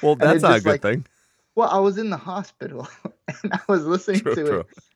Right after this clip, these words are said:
Speaker 2: just waiting, and then, like, I was, like, zoning out, and then I was just like, "Wait, what the fuck? <laughs> What was that?"
Speaker 1: But you have to take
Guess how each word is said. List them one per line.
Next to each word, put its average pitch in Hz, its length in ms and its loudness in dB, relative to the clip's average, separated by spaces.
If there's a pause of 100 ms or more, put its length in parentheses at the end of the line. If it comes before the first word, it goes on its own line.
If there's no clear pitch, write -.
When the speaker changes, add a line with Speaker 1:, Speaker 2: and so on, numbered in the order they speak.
Speaker 2:
just 175 180 -2
waiting, 160 600 0
and 151 180 -4
then, 160 160 -2
like, 139 380 -2
I 147 80 0
was, 156 180 2
like, 143 160 0
zoning 147 420 0
out, 135 380 -2
and 131 100 -6
then 135 60 -4
I 135 80 -2
was 139 80 -6
just 135 100 -18
like, 107 120 -16
"Wait, 147 240 -4
what 220 200 -6
the - 120 -10
fuck? - 400 -8
<laughs> - 60 -16
What - 160 -2
was 151 180 0
that?" 143 300 -2 (440)
Speaker 1:
But 123 80 -2
you 135 80 2
have 151 160 4
to 170 100 -2
take 147 300 -2